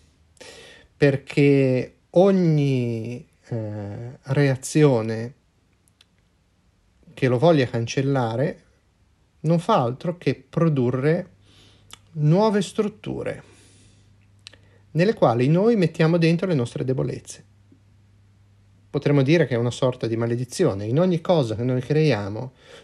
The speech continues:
c'è come un segno, ed è il segno della nostra finitezza.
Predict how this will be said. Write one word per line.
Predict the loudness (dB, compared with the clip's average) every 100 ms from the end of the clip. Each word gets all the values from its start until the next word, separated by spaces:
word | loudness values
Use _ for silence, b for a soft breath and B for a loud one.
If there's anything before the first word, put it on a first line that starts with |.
| B
c'è | 2 2 2
come | 2 4 4
un | 0
segno, | -2 -4 -6 -6 -10 -4
ed | 2
è | 2
il | 0
segno | -2 2 2 2
della | 2 2
nostra | 0 -2 -4
finitezza. | -4 -4 -4 -8 -14 -16 -20